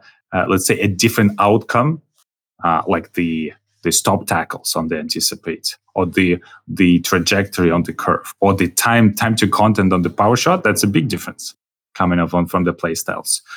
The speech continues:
So we try to make as many of them as possible to be visually noticeable, uh, by the players. But of course, it's very different one to another. So each playstyle is, like,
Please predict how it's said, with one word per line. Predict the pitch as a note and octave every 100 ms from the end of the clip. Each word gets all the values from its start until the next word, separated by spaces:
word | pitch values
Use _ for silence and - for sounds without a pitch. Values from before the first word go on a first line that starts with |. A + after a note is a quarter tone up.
| -
So | -
we | A2 G#2
try | - A#2+ A#2+
to | A#2 G#2
make | G2+ G2 - _
as | A2 G2
many | G2+ G#2+
of | G2+
them | G2 F#2+
as | G#2
possible | - F#2+ G2+ F#2+ F#2
to | -
be | F2+ F#2+ F2 - _ -
visually | F2 G#2 G2+ B2 C3+
noticeable, | C#3+ D3 - - D3+ E3+ G3+ -
uh, | C3+ C3+
by | C#3+ C#3
the | D3+
players. | D3 D3+ E3+ - - -
But | - A#2+
of | -
course, | F3 E3 -
it's | A#2+ -
very | G#2+ G2 F#2 C#3 C#3+ A2
different | A#2 A#2+ - A#2 A2+ - - _ _ _
one | G#2 A2 G#2
to | G#2
another. | G2 F2+ -
So | - F#2 E2 D#2+ _ _
each | A#2+ C3 C3 -
playstyle | A2+ A2 A#2 A#2+ A#2 A2+
is, | G#2 F#2+
like, | G2+ F2+ -